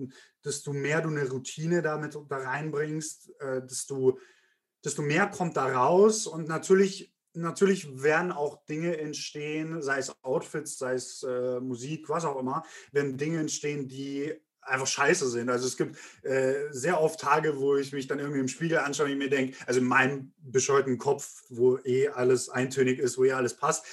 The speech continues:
denk ich mir, „Boah, das sieht scheiße aus.“ Und dann bin ich in so einem Konflikt mit mir und dann denk ich mir,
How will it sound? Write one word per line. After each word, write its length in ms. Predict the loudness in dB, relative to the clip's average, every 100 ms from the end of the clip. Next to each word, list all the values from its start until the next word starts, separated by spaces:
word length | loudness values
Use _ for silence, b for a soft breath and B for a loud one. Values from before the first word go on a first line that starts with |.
| B
denk 140 | 2 2
ich 60 |
mir, 100 | 0
„Boah, 180 | -4 -4
das 120 | -6
sieht 120 | -6 0
scheiße 280 | 2 4
aus.“ 160 | 4 2 B B B
Und 100 | 0
dann 260 | 0 -2 -10 -16 -16 -16 -20 2
bin 120 | 4
ich 260 | 4 2 -2
in 120 | -2
so 80 | -2
einem 100 | -2
Konflikt 480 | -4 -4 2 2 4
mit 140 | 2
mir 140 | 4 4
und 80 |
dann 160 | 2 0
denk 160 | -2 -2
ich 80 |
mir, 220 | 4 6